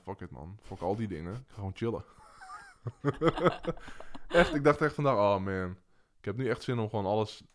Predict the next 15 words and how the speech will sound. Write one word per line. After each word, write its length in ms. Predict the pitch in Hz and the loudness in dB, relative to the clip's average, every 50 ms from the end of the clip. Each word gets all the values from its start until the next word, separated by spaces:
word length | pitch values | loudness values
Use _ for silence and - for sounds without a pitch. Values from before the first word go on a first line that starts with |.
| _ _ _ _ _ | _ _ _ _ _
het 120 | - 101 104 | -8 -6 -2
is 60 | 107 | 0
een 60 | 113 | 2
beetje 180 | 110 113 110 107 | 2 2 0 2
tegen, 340 | - 113 107 98 101 101 - - - - _ _ - | 2 2 2 2 0 -6 -12 -20 -20 -20 _ _ -18
het, 200 | 110 - _ - | -18 -16 _ -12
het 140 | 98 - | -8 -2
tegenovergestelde 560 | - 110 107 117 120 131 127 - - 110 101 95 | 0 2 4 4 4 2 2 2 0 0 0 0
van 80 | 107 | -2
wat 100 | 98 90 | -4 0
jij 200 | 101 101 104 107 | 2 2 2 2
hebt, 180 | 104 92 - - 80 | 0 -2 -6 -8 -12
wat 180 | 82 87 95 92 | -8 -6 -4 -2
jij 140 | 98 95 90 | 0 -2 -2
ervaren. 500 | 76 - - 85 80 82 82 - 117 123 | -2 -4 -8 -8 -6 -6 -6 -8 -10 -12